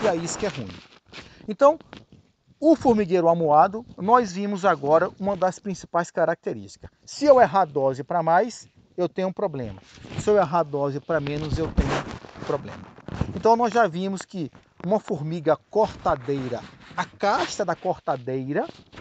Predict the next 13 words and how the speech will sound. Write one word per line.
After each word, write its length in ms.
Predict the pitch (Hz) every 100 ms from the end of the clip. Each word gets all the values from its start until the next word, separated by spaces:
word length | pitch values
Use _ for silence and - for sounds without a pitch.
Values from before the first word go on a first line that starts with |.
| - -
vive 240 | 170 185 175
cento 280 | 185 180
e 20 | 160
vinte 260 | 185 -
dias. 400 | 151 123 117 - - _ -
Por 160 | 262
isso 240 | 262 269 349
que, 280 | - 233 - -
ao 320 | 220 240 226
esperar, 800 | 330 - - 240 170 127 117 98 - - _ _ -
após 560 | 170 - 196 202 175
o 60 | 185
controle, 760 | 202 180 - 143 120 110 101